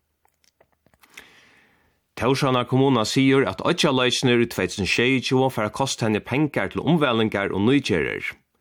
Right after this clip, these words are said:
Gundadalshøllin er í ringum standi, og ábendingar er um at rennibreitin, sum er frá tvey túsund og átta, er slitin. Tveir tennisvellar eru í Gundadali, men krav er at tríggir vellir skulu vera. Flestu hallirnar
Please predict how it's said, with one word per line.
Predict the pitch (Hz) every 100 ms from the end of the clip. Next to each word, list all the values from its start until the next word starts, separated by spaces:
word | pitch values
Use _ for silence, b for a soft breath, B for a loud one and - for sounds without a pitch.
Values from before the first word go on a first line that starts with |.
| b b b b
Gundadalshøllin | 135 156 143 123 113 120 117 127 113
er | 90
í | 85
ringum | 104 131 113
standi, | - 117 110 - 60 - _ -
og | 92 104
ábendingar | - 120 110 117 117
er | 98
um | 104 147 -
at | 85
rennibreitin, | 113 147 120 123 120 120 127 143 _ -
sum | - 98
er | 90
frá | 92 -
tvey | 87
túsund | - -
og | -
átta, | - 110 90
er | 92
slitin. | 127 127 - - - 67 _ _ b b b b b
Tveir | - 135 151
tennisvellar | 151 151 120 113 107 107 110 104 101
eru | 85 85
í |
Gundadali, | 120 123 113 113 110 123 139
men | 82
krav | - - 139 135 101
er | 107
at | 90 -
tríggir | - 190 131 92
vellir | 95 - 82
skulu | 76 87 82
vera. | 90 69 50 - _ _ b b b b b b b
Flestu | 120 135 - 107
hallirnar | 117 123 - 117 110 131